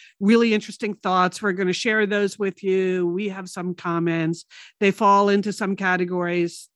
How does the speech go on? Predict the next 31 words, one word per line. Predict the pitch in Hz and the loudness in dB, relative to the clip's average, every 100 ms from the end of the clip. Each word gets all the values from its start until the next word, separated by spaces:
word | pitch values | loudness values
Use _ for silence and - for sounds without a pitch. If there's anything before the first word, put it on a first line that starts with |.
| - | -10
mainly, | 226 294 294 226 190 190 | -2 0 2 2 2 0
but | 208 196 | 0 -4
then | 202 | -8
some | 226 202 | -8 -8
people | 202 175 185 | -8 -4 -2
are | 185 | -2
way | 180 180 | -2 -2
outside | 170 170 180 170 170 | -4 -6 -6 -8 -8
the | |
categories. | 170 151 143 147 135 - - - - - | -8 -6 -6 -8 -8 -10 -14 -18 -20 -14
So | - 214 185 | 0 2 4
that's | 180 180 - 190 | 4 2 0 -2
number | 170 170 | -2 -2
one. | 151 139 _ - _ - | -6 -10 _ -20 _ 0
Number | 214 | 0
two | 220 - 320 285 214 | 2 4 4 6 4
is | 190 180 - _ _ - | 4 2 -4 _ _ -4
when | 220 254 277 | 2 4 6
you | 311 277 | 6 6
read | 214 262 311 233 | 4 4 4 2
the | 254 | -2
story | - - 233 220 190 175 170 180 _ _ _ _ _ _ _ _ | -6 -4 -2 0 0 -2 -4 -8 _ _ _ _ _ _ _ _
about | 214 202 202 190 196 - | -4 -2 0 0 -4 -6
a | 208 | -10
Hollywood | 190 220 214 202 202 | -6 -2 -2 0 -2
executive | 180 202 185 - 208 175 170 180 | -2 -4 -6 -8 -6 -4 -4 -8
and | 202 196 196 - _ 190 | -8 -8 -10 -16 _ -6
they're | 185 | -4
referred | 185 233 208 190 | -4 -4 -6 -6
to | 208 | -6
as | 175 | -6